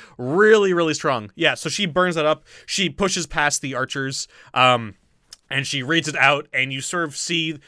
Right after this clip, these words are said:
the, uh, the, uh, the scroll start to have, like, spiders start to come off of the page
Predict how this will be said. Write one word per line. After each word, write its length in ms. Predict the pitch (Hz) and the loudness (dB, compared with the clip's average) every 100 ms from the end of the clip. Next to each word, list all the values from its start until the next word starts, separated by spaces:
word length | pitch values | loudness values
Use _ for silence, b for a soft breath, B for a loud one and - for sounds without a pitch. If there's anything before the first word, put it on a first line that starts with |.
| b | b
the, 360 | 127 135 131 131 | -8 -6 -4 -4
uh, 220 | 123 117 123 175 _ | -4 -4 -6 _ _
the, 340 | 143 127 131 127 | -10 -6 -4 -4
uh, 220 | 120 117 | -4 -4
the 80 | 110 | -4
scroll 580 | - - 143 139 139 135 b b b | -6 -6 -6 -6 -6 -10 b b b
start 260 | - 139 | -6 -6
to 60 | 131 | -6
have, 340 | 117 123 123 | -6 -4 -4
like, 180 | 123 104 | -6 -6
spiders 640 | - - 131 127 131 127 | -6 -6 -4 -4 -6 -6
start 160 | - 127 | -8 -8
to 220 | 117 104 - - | -8 -10 -14 -18
come 260 | - 139 123 | -8 -8 -8
off 400 | 120 113 117 - - | -6 -6 -6 -12 -10
of 220 | 120 117 | -10 -8
the 80 | 117 | -14
page 500 | 120 120 113 110 | -12 -10 -8 -10